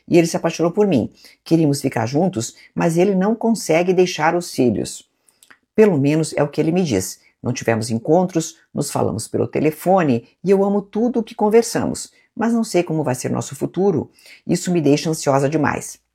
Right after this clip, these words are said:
Bem, querida, tá tudo errado. Seu casamento está mal e você não consegue sair de casa,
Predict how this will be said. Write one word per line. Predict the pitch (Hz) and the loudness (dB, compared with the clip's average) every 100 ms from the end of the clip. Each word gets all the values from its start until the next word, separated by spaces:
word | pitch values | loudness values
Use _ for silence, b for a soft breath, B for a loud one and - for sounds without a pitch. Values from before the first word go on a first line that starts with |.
| _ _ _ _ _ _ _ _ | _ _ _ _ _ _ _ _
Bem, | 151 143 | 0 2
querida, | 131 120 104 - _ _ _ _ _ _ _ _ _ _ | 0 0 0 -6 _ _ _ _ _ _ _ _ _ _
tá | - | -4
tudo | 220 202 | 2 4
errado. | 151 98 - - _ _ _ _ _ _ b b b | 4 2 -2 -8 _ _ _ _ _ _ b b b
Seu | - 311 | -2 0
casamento | 302 302 202 175 160 | 4 4 4 2 0
está | 151 143 | -2 0
mal | 135 92 - _ _ _ b _ | 0 0 -4 _ _ _ b _
e | 208 | 2
você | 180 165 139 | 2 2 0
não | 127 | 0
consegue | 117 120 104 - | -2 -2 -4 -2
sair | 85 | -2
de | - | -2
casa, | - 165 120 - 92 | 2 2 2 -4 -8